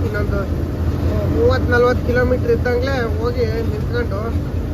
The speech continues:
ಬೆಳಗ್ಗೆ ಹೋಗೋಣಂತೆ. ಆಲ್ವಾದ್ ದಾಟಿ ನೋಡೋಣ ಬನ್ನಿ.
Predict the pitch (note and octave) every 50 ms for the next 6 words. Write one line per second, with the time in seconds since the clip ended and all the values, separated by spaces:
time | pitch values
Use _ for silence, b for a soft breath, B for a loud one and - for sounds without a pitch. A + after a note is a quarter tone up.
0 | - - - F#3+ G3 G#3+ - - G3+ G3+ G3 G3 G3+ G3 G3 F#3 F#3+ F#3 F3 F3
1 | - E3+ E3+ - - - - - - - E3 - D#3+ D#3+ A3+ A3 G3+ - - F#3
2 | F#3 G3+ - - - - - - - - - - - - - - - - - -
3 | - - - - - - - - - - - - -